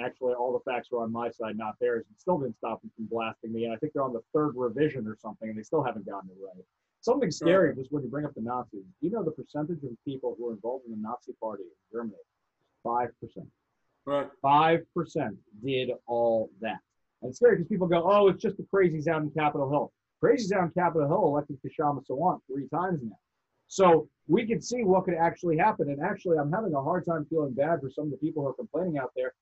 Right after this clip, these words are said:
Speaker 1: who said that they voted for all this. I'm like,
Speaker 2: Yeah.
Speaker 1: "What did you guys expect out of it?" She's been saying it. She has been one hundred percent transparent and clear about what she wanted from day one, and you guys kept voting for it.
Speaker 2: Hey, hey,
Speaker 1: Like people
Speaker 2: just
Speaker 1: voted
Speaker 2: read it.
Speaker 1: for anybody else.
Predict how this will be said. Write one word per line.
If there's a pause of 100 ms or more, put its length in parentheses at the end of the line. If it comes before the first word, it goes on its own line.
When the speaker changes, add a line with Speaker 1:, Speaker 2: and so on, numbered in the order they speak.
(140)
Speaker 1:
who
said
that
they
voted
for
all
this. (500)
I'm
like,
Speaker 2:
Yeah.
Speaker 1:
"What
did
you
guys
expect
out
of
it?"
She's
been
saying
it. (160)
She
has
been (140)
one
hundred
percent (240)
transparent
and
clear
about
what
she
wanted
from
day
one, (240)
and
you
guys
kept
voting
for (240)
it.
Speaker 2:
Hey,
hey,
Speaker 1:
Like
people
Speaker 2:
just
Speaker 1:
voted
Speaker 2:
read
it.
Speaker 1:
for
anybody
else.